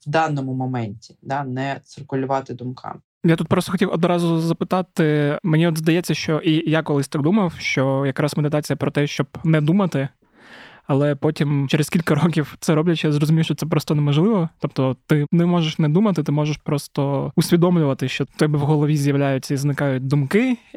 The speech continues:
Speaker 2: І інколи, коли ти направляєш свою увагу, вони якраз менше зникають, ніж коли ти не направляєш, а там просто, ну, згадуєш все, що ти робив за день. От. Тобто я ж правильно розумію, що не думати,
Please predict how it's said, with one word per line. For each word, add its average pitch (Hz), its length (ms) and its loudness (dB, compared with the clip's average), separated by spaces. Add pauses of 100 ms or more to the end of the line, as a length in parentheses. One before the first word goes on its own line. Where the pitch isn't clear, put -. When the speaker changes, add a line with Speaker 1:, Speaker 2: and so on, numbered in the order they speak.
(160)
Speaker 2:
І 151 80 2
інколи, 170 380 2
коли 147 220 0
ти 147 100 -4
направляєш 139 420 -2
свою 139 260 0
увагу, 165 300 0
вони 139 220 0
якраз 139 400 -2
менше 147 360 -2
зникають, 139 600 0
ніж 139 120 -4
коли 139 200 -2
ти 139 100 -6
не 135 100 -2
направляєш, 147 560 -2
а 147 40 -12
там 139 140 -4
просто, 135 640 -4
ну, 123 220 -10
згадуєш 143 460 0
все, 143 340 -4
що - 160 -14
ти 139 160 -2
робив 135 240 -2
за 131 100 0
день. 120 240 0 (720)
От. 113 180 -4 (140)
Тобто 139 200 -2
я 131 40 0
ж - 80 -4
правильно 202 240 2
розумію, 160 340 2
що 139 340 -2
не 156 200 2
думати, 170 460 0